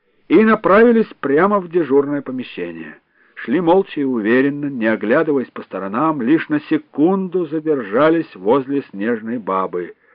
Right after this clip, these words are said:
Молча посмотрели на надпись на куске фанеры, приветствующую их, да глянули на дурацкий малахай, старый, облезлый, казангаповский малахай, напяленный на голову бабы.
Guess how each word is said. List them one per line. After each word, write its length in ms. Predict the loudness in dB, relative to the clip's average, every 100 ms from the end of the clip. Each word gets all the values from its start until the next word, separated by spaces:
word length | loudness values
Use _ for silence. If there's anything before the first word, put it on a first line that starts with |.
| _ _ _ _ _ -2
Молча 480 | 4 4 4 0
посмотрели 640 | 0 -2 0 -2 2 2 2
на 120 | 0
надпись 580 | 2 2 2 -4 -8 -6
на 100 | -8
куске 380 | -8 -6 -4
фанеры, 580 | -2 -2 2 2 2 -2 -8 _ _ _ _
приветствующую 1300 | 4 6 6 2 -2 0 0 -2 -4 0 0 0
их, 260 | -2 -4 -16 _ _ _ _ _ _ _ _ _
да 200 | 2 2
глянули 580 | 4 4 4 4 4 2
на 140 | 2
дурацкий 480 | 2 4 2 0 -2
малахай, 720 | 0 0 -2 0 0 2 0 -4
старый, 420 | -2 0 0 -2
облезлый, 680 | -4 -4 0 2 2 -2 -6 -8 _ _ _ _
казангаповский 960 | -8 -4 -4 -2 0 0 -2 -8 -14 -12
малахай, 580 | -6 -4 -4 -2 0 0
напяленный 720 | -4 -4 -2 -2 -4 -6 -6
на 200 | -6 -8
голову 480 | -2 0 0 -4 -8
бабы. 500 | -6 -4 -4 -8